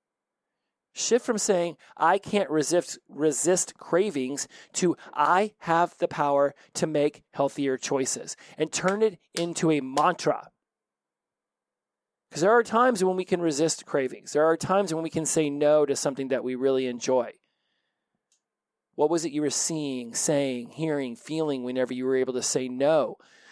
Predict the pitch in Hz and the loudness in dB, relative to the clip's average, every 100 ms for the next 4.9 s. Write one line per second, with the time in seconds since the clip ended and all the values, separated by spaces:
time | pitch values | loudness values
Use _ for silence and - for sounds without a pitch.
0 | _ 139 151 - 156 165 - 151 147 - | _ -2 0 0 -2 -4 -4 0 0 0
1 | - 147 147 139 131 131 - 139 131 135 | -2 0 0 -4 -6 -4 -2 -2 0 2
2 | 143 120 - - - - 135 165 170 156 | 2 2 -4 -20 -20 -10 -4 -4 0 0
3 | 147 - 160 151 147 120 139 143 123 139 | 0 -4 -6 -2 -4 0 0 0 0 -2
4 | 135 135 131 127 131 127 139 151 | -2 -4 -8 -6 -4 0 2 2